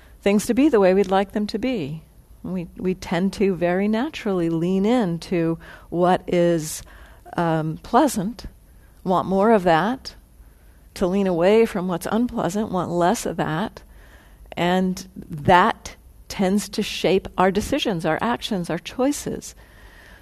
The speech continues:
which perpetuates this cycle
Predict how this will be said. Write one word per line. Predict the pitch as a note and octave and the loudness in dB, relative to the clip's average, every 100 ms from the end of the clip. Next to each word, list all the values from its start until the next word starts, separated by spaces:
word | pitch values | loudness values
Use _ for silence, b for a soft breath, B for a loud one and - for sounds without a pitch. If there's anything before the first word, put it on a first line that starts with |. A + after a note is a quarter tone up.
| B B - - - - - | B B -20 -20 -20 -20 -10
which | - G3+ G3+ - - - - - - - - | 0 0 0 -10 -16 -20 -20 -20 -20 -20 -20
perpetuates | - A3+ G#3+ - E3+ - F#3+ F3 F#3 - | -2 0 0 -2 -4 0 0 2 0 -4
this | - E3+ E3 - - | -4 -2 -2 -8 -10
cycle | - - A#3 F#4 - C#3+ D#3+ | -10 -6 -4 -4 -4 -6 -6